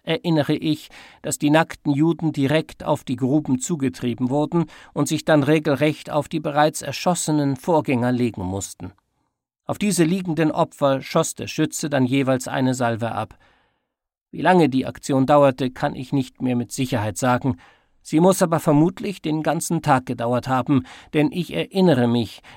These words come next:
dass ich auf meinem Posten einmal abgelöst wurde. Über die Zahl der Opfer kann ich keine Angaben machen, es waren aber unheimlich viele.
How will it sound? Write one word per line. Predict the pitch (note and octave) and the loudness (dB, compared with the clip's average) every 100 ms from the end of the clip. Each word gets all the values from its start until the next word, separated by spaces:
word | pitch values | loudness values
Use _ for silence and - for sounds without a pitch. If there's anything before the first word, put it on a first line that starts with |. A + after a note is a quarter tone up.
| _ | _
dass | D3+ D3 | -2 -2
ich | - F#3 - | -4 -6 -4
auf | C#3 - C#3+ | -4 -2 0
meinem | C#3 B2+ B2+ | 2 2 0
Posten | E3+ E3 - D3+ | -2 -2 -4 -4
einmal | D3 D3+ D3+ C#3+ C#3+ | -2 0 2 0 0
abgelöst | D3 - G2+ G2 F#2+ - | -6 -8 -10 -10 -10 -12
wurde. | G2+ G#2+ G#2 - _ _ _ _ _ _ _ | -12 -12 -14 -16 _ _ _ _ _ _ _
Über | - D#3 | -6 -2
die | D3+ | -2
Zahl | - E3+ E3 | 4 4 6
der | D#3 | 4
Opfer | D#3 - C#3+ | 0 -2 -2
kann | C3 | 0
ich | B2 - | 0 0
keine | B2+ A2 A2+ | -4 -4 -4
Angaben | A#2 A2 G#2+ A#2+ | -6 -4 -4 -2
machen, | A2+ - C3 - - | -2 -2 -4 -6 -8
es | D#3+ - | -4 2
waren | D#3 D3+ D3+ | 4 6 4
aber | - C#3 C3 C3 B2+ - | 2 0 2 0 0 -2
unheimlich | D3+ C3 D3+ C3 B2 G#2+ G2+ | 0 0 -2 0 0 0 -8
viele. | - A2 F2+ F2 | -12 -10 -10 -12